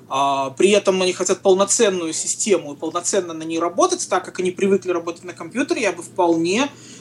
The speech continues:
порекомендовал задумываться, задуматься над подобными, а, устройствами, над, как, как, а, вполне полноценное решение.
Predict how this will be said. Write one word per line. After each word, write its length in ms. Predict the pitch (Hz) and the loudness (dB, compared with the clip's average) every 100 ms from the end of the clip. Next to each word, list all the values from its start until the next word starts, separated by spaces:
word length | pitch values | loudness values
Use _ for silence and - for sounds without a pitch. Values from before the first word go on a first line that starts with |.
| - | -4
порекомендовал 680 | - 196 202 185 175 165 196 | 4 4 4 0 2 2 2
задумываться, 840 | 254 226 180 190 220 247 - - 175 | 2 -2 -2 -2 -2 -2 -4 -4 -2
задуматься 580 | 180 180 208 254 - | 0 2 2 2 0
над 240 | 277 202 - | -2 -4 -4
подобными, 840 | 170 170 196 214 233 226 226 226 - - - - | 0 4 4 4 2 4 4 2 -4 -20 -20 -10
а, 100 | 196 | 0
устройствами, 800 | 196 226 - 202 151 - 131 110 | 2 2 4 4 4 2 -8 -12
над, 160 | 113 135 - - | -10 -12 -14 -16
как, 200 | 170 - | -16 -4
как, 240 | 175 165 - - | -2 -2 -8 -14
а, 300 | - 170 147 | -4 -2 -2
вполне 480 | - 165 170 185 220 | 0 2 4 4 2
полноценное 680 | 208 185 170 - 185 190 | 2 0 0 2 4 4
решение. 520 | 180 180 - 131 - | 2 2 -2 -4 -8